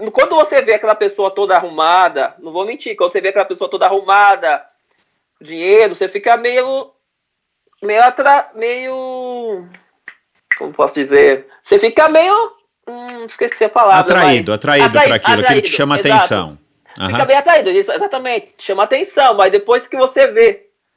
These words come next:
Speaker 1: tem os pós e os contras. Quando você vê os contras, você vê que não vale muito a <laughs> pena. Então, eu nunca
Speaker 2: Aham.
Speaker 1: Mas eu,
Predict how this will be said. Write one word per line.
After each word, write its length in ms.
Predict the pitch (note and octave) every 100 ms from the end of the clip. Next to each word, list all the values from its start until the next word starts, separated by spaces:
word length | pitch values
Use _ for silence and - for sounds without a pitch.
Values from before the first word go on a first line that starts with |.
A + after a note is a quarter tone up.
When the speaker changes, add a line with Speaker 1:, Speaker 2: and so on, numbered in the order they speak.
| _ _ _ _ _ _ -
Speaker 1:
tem 120 | F3+
os 120 | G3+
pós 360 | - G#3+ F4 C#4+
e 60 |
os 100 | A4
contras. 540 | - C#4+ C#4 C4 F#3 -
Quando 180 | A3+ A#3
você 80 |
vê 100 | A3+
os 160 | B3+ B3+
contras, 540 | - A3 A#3+ C4 C#4+
você 280 | C#4 C4+ C4
vê 140 | B3 C4
que 120 | C4
não 140 | C4+
vale 200 | C#4 C4
muito 200 | C4 C4+
a 60 | C#4+
<laughs> 0 |
pena. 520 | - - C4 - D#3+ _ _ _ _ -
Então, 480 | F#3 F#3+ G#3 A3+ B3
eu 60 |
nunca 220 | A#3+ A#3+
Speaker 2:
Aham. 320 | B3 B3 A#3+ - - - F4+ _ _ _ _ _ _ -
Speaker 1:
Mas 200 | C3+ D3
eu, 360 | E3 E3+ D#3+